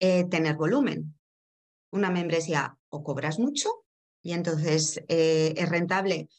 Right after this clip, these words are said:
por el ticket, con lo cual tienes que tener una marca personal absolutamente brutal para que decidan pagarte ese ticket a ti, o tienes que meter a mucha gente.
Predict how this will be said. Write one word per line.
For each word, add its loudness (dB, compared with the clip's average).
por 0
el 2
ticket, -4
con 2
lo 2
cual 2
tienes -4
que -6
tener -2
una 0
marca -2
personal -4
absolutamente -8
brutal 0
para -6
que -6
decidan -4
pagarte -4
ese -10
ticket -8
a -4
ti, -2
o 0
tienes -2
que -2
meter -2
a 0
mucha -4
gente. -6